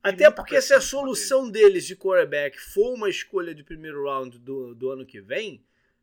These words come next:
Speaker 1: não dá pra botar na mão de um cara que vai pro seu terceiro ano cheio de questões em cima,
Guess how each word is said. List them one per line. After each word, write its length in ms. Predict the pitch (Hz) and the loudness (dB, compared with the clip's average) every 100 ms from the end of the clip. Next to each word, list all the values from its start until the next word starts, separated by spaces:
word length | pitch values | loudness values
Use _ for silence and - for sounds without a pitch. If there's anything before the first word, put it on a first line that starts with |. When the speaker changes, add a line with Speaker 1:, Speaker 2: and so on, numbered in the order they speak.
| _ _ _ _ _ | _ _ _ _ _
Speaker 1:
não 220 | 240 277 | -14 -6
dá 220 | 214 254 | -2 0
pra 160 | 285 226 | -2 -4
botar 380 | 202 196 202 202 | -4 -4 -6 -4
na 120 | 185 | -6
mão 220 | 175 202 | -8 -8
de 80 | 190 | -8
um 80 | 180 | -10
cara 320 | 190 196 202 | -8 -8 -8
que 120 | 196 | -10
vai 160 | 175 190 | -8 -8
pro 140 | - | -10
seu 360 | 180 202 196 190 - | -6 -2 -2 -4 -4
terceiro 680 | 196 - - 240 277 226 | -4 -4 -8 -4 -2 -2
ano 360 | 214 240 247 233 | -6 -8 -10 -12
cheio 500 | - - 262 285 269 | -10 -8 -6 -8 -10
de 100 | 220 | -14
questões 460 | 240 202 - 214 220 | -12 -10 -10 -12 -10
em 120 | 190 | -12
cima, 480 | - 196 196 117 | -10 -10 -10 -14